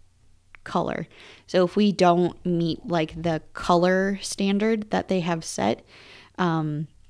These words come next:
we, we don't get paid as much if, than if we, like, meet, you know, like, if we don't reach the color, we don't get paid as well. And if we don't, if we exceed the color,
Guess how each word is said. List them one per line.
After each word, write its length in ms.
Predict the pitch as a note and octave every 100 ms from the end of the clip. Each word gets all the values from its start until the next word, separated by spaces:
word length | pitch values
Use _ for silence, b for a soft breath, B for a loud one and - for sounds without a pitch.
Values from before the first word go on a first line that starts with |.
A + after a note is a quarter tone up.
| - -
we, 760 | F3 F3 F3 F3 E3+ E3 D#3+ -
we 180 | E3+ F3
don't 260 | F3 D#3+ D#3+
get 200 | D#3 -
paid 320 | - D#3+ D3+
as 260 | D3+ D#3
much 460 | D#3 D3+ - - - - -
if, 400 | E3 - - _ _
than 300 | E3+ D#3 D3+
if 180 | D#3 D#3
we, 320 | E3 D#3 D#3 -
like, 320 | E3 D3+ -
meet, 280 | D#3+ D#3 - _ _ _ -
you 100 | F#3+
know, 160 | C#3+ - B B B
like, 120 | - G#3+
if 100 | A3
we 80 |
don't 160 | A3 G3
reach 220 | G#3 -
the 60 | F#3
color, 320 | - D#3+ D#3
we 140 | D#3
don't 200 | D#3 D3+
get 160 | D#3 -
paid 260 | - D3+ D3+
as 200 | - -
well. 260 | - D#3+ - -
And 100 | E3
if 160 | D#3 -
we 140 | E3+
don't, 340 | E3 D#3 D3+ -
if 220 | E3+ -
we 120 | E3+
exceed 480 | D3+ - - G#3+ A3+
the 80 | G#3+
color, 460 | G#3+ G#3+ G#3+ G#3+